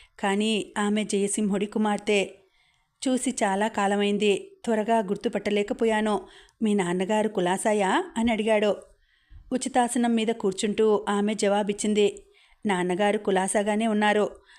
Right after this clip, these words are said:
నరేంద్ర మహారాజు మీ మీద దండెత్తాడని విన్నప్పటి నుంచి మీకు సాయం చేయాలని అనుకుంటూనే ఉన్నారు. అయితే మీరు సహాయాన్ని అర్థించకపోవడం వల్ల ఊరుకున్నారు." త్రిపుర మధుర స్వరంలో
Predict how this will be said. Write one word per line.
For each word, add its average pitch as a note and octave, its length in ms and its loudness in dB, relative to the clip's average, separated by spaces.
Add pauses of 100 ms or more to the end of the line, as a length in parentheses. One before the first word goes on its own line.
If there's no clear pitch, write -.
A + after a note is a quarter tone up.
(160)
నరేంద్ర G3+ 420 2
మహారాజు A3 800 2
మీ A3 140 2
మీద G3+ 220 0
దండెత్తాడని G#3+ 1000 0
విన్నప్పటి G#3 460 -2
నుంచి G3+ 500 0 (300)
మీకు A3 200 0
సాయం G3+ 480 0
చేయాలని G#3 440 2
అనుకుంటూనే G#3 540 -2
ఉన్నారు. G#3+ 480 2 (440)
అయితే G#3+ 600 2
మీరు A3+ 240 0
సహాయాన్ని G#3+ 720 0
అర్థించకపోవడం G#3 800 -2
వల్ల G#3 260 2
ఊరుకున్నారు." G#3 680 2 (800)
త్రిపుర C4+ 300 0 (320)
మధుర A#3 320 2
స్వరంలో G#3+ 760 2